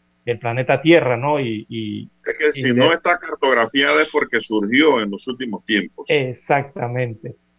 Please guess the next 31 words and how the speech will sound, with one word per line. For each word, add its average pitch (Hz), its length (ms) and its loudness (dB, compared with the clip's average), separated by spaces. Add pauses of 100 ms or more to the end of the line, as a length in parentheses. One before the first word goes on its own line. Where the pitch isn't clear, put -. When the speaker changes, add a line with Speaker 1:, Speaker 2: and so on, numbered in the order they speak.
(120)
Speaker 1:
Y 156 460 4 (100)
le 127 180 -4
tocó 131 320 -2
entonces 139 380 -2
este 135 200 -4
submarino 131 540 -2
que 135 140 0
es 131 100 -2
nuclear, 147 680 2
que 147 80 -6
es 120 60 -8
lo 127 80 -6
más 117 220 -10
peligroso, 143 600 0 (280)
que 110 80 -14 (260)
utiliza, 117 720 -4 (500)
eh, 113 200 -6
propulsión 131 520 -6
nuclear, 139 500 0 (420)
golpear 135 480 0
y 139 120 0
tener 120 200 -4
este 123 200 -4
accidente. 110 520 -8
Gracias 113 360 -6
a 131 80 0
Dios 135 180 2
no 135 160 -4
pasó 139 220 -2
a 135 80 -2
mayores, 135 440 0